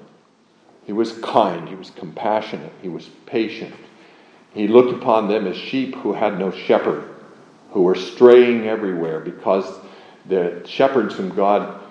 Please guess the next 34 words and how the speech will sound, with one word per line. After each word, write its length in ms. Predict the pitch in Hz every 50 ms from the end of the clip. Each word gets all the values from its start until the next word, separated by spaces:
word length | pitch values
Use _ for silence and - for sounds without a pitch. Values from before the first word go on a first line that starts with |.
| - - - - - _
had 200 | - 92 85 -
called 500 | - - 139 143 147 156 170 - - -
to 60 | 123
this 220 | 113 120 117 -
work 380 | - 110 110 110 107 107 107 -
were 260 | 101 87 85 82 78 - - - - _ - _ _
not 280 | 95 107 107 107 107 -
teaching 360 | - 127 101 - - 104 98
them 300 | 90 92 85 85 85 85 - - -
and 140 | 80 85 90
leading 360 | 92 104 101 95 95 85 82
them 260 | 85 82 78 - - - - - _ _ _ _
properly. 640 | - - 117 104 107 - 107 92 87 85 80 82 - - - - - _ _ _ - _ _
But 140 | _ 98 95
when 160 | 98 117 131
he 100 | 143 135
was 220 | 127 117 113 113 -
dealing 380 | - 147 208 208 208 156 120
with 140 | 110 107 98
those 360 | - 98 92 92 - - -
shepherds, 560 | - - - 180 202 220 - - 90 85 - -
with 140 | 107 104
those 200 | 104 101 95 92
leaders 540 | 98 101 107 139 214 233 220 147 117 92 -
of 180 | - 90 - -
the 60 | 82
Jews, 680 | 78 - - 71 65 - - - 69 - - - - _ _ _ _ _ _ _ _ _ _ _ _ _ _ _ _ _
then 200 | - 90 110 139
it 80 | 147 -
was 140 | 117 107 -
very 300 | 104 120 135 135 135 131
different, 480 | 139 160 - - 107 - - - - -
wasn't 380 | 101 110 104 - - - - - - - -
it? 280 | - 87 82 - - -